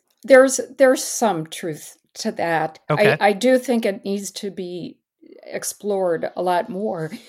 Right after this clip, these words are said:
Speaker 1: But let me also counterbalance that with the idea that when people do have periods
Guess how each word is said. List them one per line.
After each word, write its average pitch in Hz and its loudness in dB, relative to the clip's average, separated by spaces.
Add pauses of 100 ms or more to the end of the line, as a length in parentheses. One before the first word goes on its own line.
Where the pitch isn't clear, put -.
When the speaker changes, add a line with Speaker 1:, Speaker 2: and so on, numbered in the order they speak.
(280)
Speaker 1:
But 226 2
let 269 8
me 330 4
also 233 2
counterbalance 175 -6
that 175 -4
with 185 -8
the 196 -4
idea 180 -4 (420)
that 214 4
when 220 2
people 285 -2
do 254 -2
have 190 -2 (520)
periods 233 0